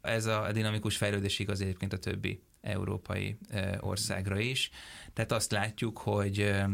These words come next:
rengeteg új szektor érdeklődik az azonnali kiszállítás iránt, és ahogy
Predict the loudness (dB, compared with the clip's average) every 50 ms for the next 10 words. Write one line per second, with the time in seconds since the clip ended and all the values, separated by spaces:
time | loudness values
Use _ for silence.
0 | 2 2 2 2 2 4 4 2 2 2 2 2 2 2 2 2 0 0 -2 -4
1 | -4 -4 -2 0 0 0 -2 -2 -4 -4 -4 -2 -2 -2 -2 -2 -2 -2 -2 -2
2 | -2 -2 0 -2 0 -2 -2 -4 -4 -4 -2 -2 -2 -4 -4 -4 -4 -4 -2 0
3 | 0 0 0 0 -2 -2 -2 -4 -4 -6 -10 -6 -4 -4 -2 0 -2 -2 -2 -4
4 | -2 0 0 2 2 2 2 0 -4